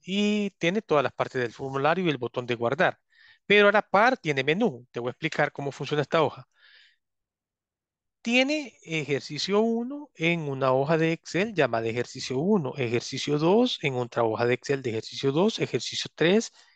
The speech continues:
en ejercicio tres. Y formulario, quizás en la captura de formulario. Cuando vos le das clic en el menú a ejercicio uno, el comando que decía ya Shift,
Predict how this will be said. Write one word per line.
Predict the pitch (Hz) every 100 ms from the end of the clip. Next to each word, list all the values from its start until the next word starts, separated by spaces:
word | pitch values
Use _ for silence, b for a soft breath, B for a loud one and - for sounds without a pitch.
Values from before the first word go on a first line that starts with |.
| b
en | 147 139
ejercicio | 120 - 135 - -
tres. | 226 208 - b b b b _
Y | 220
formulario, | 220 233 233 247 262 233 240 302 277 - _
quizás | 214 185 160 214 - _ _ _
en | - 156
la | 143
captura | - 156 143
de | 127
formulario. | 127 139 202 185 120 b b b _ _
Cuando | - 208 202 226
vos | 294 302
le | 294
das | 277 269 -
clic | - 269 240 _
en | 170 175
el | 185 180
menú | 190 190 165
a | 135 131
ejercicio | 127 143 131 170 - 226
uno, | 247 214 240 262 _ b b -
el | 170
comando | - 165 175 202 214
que | 220 214
decía | 202 220 214
ya | 214 185 -
Shift, | - 262 254 185 -